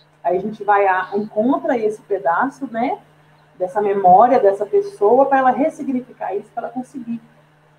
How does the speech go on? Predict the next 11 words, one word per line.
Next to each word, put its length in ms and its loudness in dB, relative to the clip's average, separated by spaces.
Porque 220 2
senão, 500 4
todas 380 2
as 160 0
vezes, 280 2
ela 140 2
vai 120 2
bater 240 -4
na 80 -10
mesma 280 -4
tecla. 340 -14